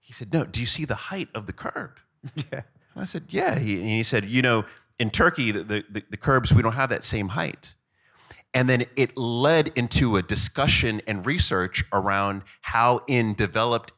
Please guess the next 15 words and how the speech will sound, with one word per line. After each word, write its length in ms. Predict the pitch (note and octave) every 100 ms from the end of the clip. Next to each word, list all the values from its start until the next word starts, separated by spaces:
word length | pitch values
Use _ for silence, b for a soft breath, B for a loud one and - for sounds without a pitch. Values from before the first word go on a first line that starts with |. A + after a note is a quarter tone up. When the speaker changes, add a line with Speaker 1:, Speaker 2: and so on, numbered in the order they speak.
| G#2+
Speaker 1:
how 240 | - B2+ A2+
in, 200 | G#2+ G2 B B
I 80 | F#2
mean, 180 | F2+ F2 _ -
people 200 | F2 F#2
can 120 | F2+
argue, 280 | F#2+ F#2+ F2
I 60 |
think 300 | E2+ F2+ E2
Turkey 280 | - E2 F2
is 80 | E2+
developed, 320 | D#2+ E2+ D#2
but 120 | F#2
how 240 | - A2 G2+
in 320 | G#2 F#2+